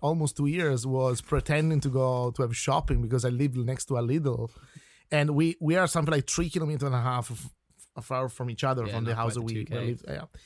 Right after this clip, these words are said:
Speaker 1: So we were outside that. So, and it was always coming over to my place full of shopping bags, pretending that it was going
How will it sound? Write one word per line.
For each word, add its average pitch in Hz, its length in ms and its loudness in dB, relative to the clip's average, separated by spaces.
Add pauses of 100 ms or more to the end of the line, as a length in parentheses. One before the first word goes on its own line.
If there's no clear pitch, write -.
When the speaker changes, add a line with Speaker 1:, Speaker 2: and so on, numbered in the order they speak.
(260)
Speaker 1:
So - 160 0
we 160 100 2
were 170 140 4
outside 156 600 2
that. - 260 -4
So, 147 280 0 (540)
and 151 400 4
it 175 80 4
was 170 240 6
always 190 320 4
coming 156 240 4
over 147 140 4
to 151 80 -2
my 139 120 4
place 160 360 2
full 156 340 2
of 117 140 0
shopping 151 460 2
bags, 123 440 0 (140)
pretending 143 480 2
that 127 120 2
it 120 40 2
was 123 160 2
going 123 420 4